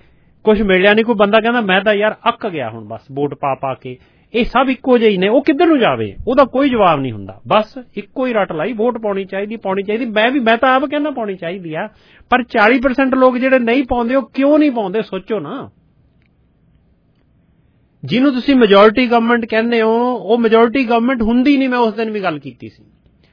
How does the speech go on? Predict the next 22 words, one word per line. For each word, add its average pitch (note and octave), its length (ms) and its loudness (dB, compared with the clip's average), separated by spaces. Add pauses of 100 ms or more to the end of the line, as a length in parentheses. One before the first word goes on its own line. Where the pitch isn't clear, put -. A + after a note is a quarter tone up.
(920)
ਕਿਸੇ G3+ 280 -2
ਦੇਸ਼ E3+ 300 0
ਦੇ F#3+ 160 0
ਸੌ D#3+ 260 2
ਵਸਿੰਦੇ D#3 400 -2
ਨੇ, B2 220 -4
ਸਪੋਜ਼ C3+ 460 -2
ਆਪਾਂ D#3 280 -2
ਗਿਣਤੀ D3 340 -8
ਕਰਨੀ D3+ 240 -6
ਸੌਖੀ C#3+ 340 -10
ਹੋ C#3+ 80 -4
ਜਾਂਦੀ G#2+ 380 -12
ਆ G3 220 -10 (460)
ਵੀ D#3+ 100 -4
ਕੈਨੇਡਾ E3+ 440 0
ਦੇ F3+ 120 -2
ਵਿੱਚ E3+ 200 -6
ਸੌ F3+ 260 0
ਵਸਿੰਦੇ D#3+ 360 -2
ਨੇ B2+ 120 -4
ਸਪੋਜ਼, G2 400 -14